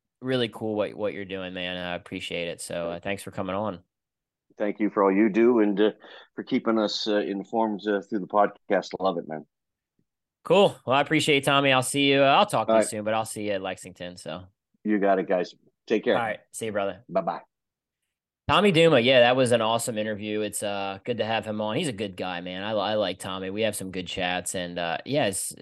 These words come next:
Speaker 1: aside from the charity and everything he's doing with, uh, T D F J dot com, it's, you know, he's a, he was a good racer. Like, he's, like he said, uh, going one two back and forth with S-, Scott Parker,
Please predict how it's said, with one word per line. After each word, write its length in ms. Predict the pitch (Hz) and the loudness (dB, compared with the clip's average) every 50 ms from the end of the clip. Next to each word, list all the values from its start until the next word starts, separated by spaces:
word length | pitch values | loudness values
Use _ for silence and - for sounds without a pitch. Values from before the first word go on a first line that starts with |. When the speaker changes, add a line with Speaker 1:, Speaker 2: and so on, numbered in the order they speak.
| - - - | -18 -18 -16
Speaker 1:
aside 460 | 104 101 101 - - 127 127 135 135 | -16 -14 -12 -4 0 0 0 0 0
from 80 | 135 120 | -2 -2
the 80 | 107 | -4
charity 480 | 98 - - 107 113 120 123 117 113 110 | -4 -4 -2 0 2 2 2 2 0 -2
and 80 | 107 107 | -2 -2
everything 360 | 107 107 107 110 110 110 107 | -2 -2 -2 -4 -4 -4 -4
he's 160 | 107 104 98 | -6 -8 -8
doing 380 | - 107 107 107 107 107 107 104 | -6 -6 -4 -2 -2 -2 -2 -2
with, 320 | 104 101 101 98 101 - | 0 0 0 0 -2 -6
uh, 400 | 95 92 90 87 87 82 82 - - _ _ _ _ _ _ _ | -8 -6 -6 -6 -6 -8 -8 -10 -14 _ _ _ _ _ _ _
T 160 | - 147 135 | 0 0 2
D 140 | 127 123 120 | 2 2 2
F 120 | 117 104 | 2 0
J 360 | - - 131 135 139 139 135 127 | 0 0 2 4 4 4 4 2
dot 200 | 120 107 107 - | 2 0 -2 -2
com, 520 | - 151 160 160 160 156 156 151 147 131 | -2 0 2 4 4 4 2 2 0 0
it's, 280 | 120 107 - - - - | -4 -4 -6 -10 -12 -12
you 180 | - 135 135 | -12 -12 -10
know, 60 | 110 | -10
he's 180 | 107 123 147 170 | -8 -10 -10 -10
a, 60 | 202 165 - | -12 -14 -16
he 160 | - - 151 | -10 -8 -8
was 160 | 165 156 - - | -8 -8 -10 -12
a 60 | - - | -14 -8
good 220 | - - 160 170 | -4 -2 -2 0
racer. 520 | 160 117 107 147 185 - - 92 101 98 | 0 0 -2 -2 -2 -4 -8 -8 -8 -6
Like, 160 | 98 98 104 101 | -6 -6 -6 -8
he's, 260 | 110 113 117 110 - - - - _ _ _ - | -8 -10 -12 -12 -14 -16 -20 -20 _ _ _ -2
like 120 | 131 120 | 0 0
he 140 | 120 135 165 | 0 0 -2
said, 340 | - - - 110 107 104 104 | 0 2 2 4 4 4 4
uh, 380 | 107 107 104 104 104 101 101 107 107 107 - _ | 4 4 4 2 2 2 0 -2 -6 -12 -12 _
going 280 | - 123 127 131 123 117 | 2 2 4 4 2 2
one 220 | 117 127 131 131 | 2 0 0 0
two 340 | 127 - - 127 127 131 131 113 | -2 -4 -4 -2 -2 -2 -2 0
back 260 | 117 117 123 127 131 | 0 -2 -2 -2 -4
and 100 | 107 - | -8 -8
forth 280 | - 123 131 135 131 - | -8 -6 -6 -6 -6 -8
with 80 | 98 | -12
S-, 160 | - - - - _ _ | -12 -12 -14 -16 _ _
Scott 340 | - - - 87 92 107 - | -14 -12 -10 -8 -8 -8 -4
Parker, 580 | - 131 160 160 - 98 85 85 90 90 - | 0 0 0 0 0 -2 -4 -4 -4 -6 -12